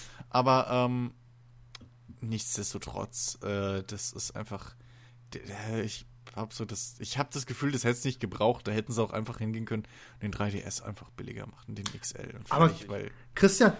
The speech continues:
Speaker 2: du würdest mir, du, du, wir waren doch fast derselben Meinung, wenn wir gesagt, als wir gesagt haben, hätten sie's zum Weihnachtsgeschäft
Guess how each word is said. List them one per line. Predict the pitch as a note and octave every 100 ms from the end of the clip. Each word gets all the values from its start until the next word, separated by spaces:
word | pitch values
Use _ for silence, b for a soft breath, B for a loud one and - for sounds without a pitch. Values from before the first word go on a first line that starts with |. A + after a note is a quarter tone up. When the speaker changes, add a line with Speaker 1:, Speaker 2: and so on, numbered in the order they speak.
| -
Speaker 2:
du | C#3
würdest | G3 A3+ G#3
mir, |
du, | F#3 D3+
du, | D#3+
wir | D#3 E3+ C#3+ C#3+
waren | E3+ G3+
doch | G3+
fast | G3 -
derselben | F#3 E3 F3
Meinung, | F3+ F3+ E3+
wenn | E3
wir |
gesagt, | D#3+ E3+ E3+ C#3+
als | C#3+ D#3+
wir |
gesagt | D3+ E3 E3
haben, | E3+ B B
hätten | - F#3 F#3
sie's | E3+ F3
zum | E3 D3+
Weihnachtsgeschäft | F3 F3 - E3 - E3+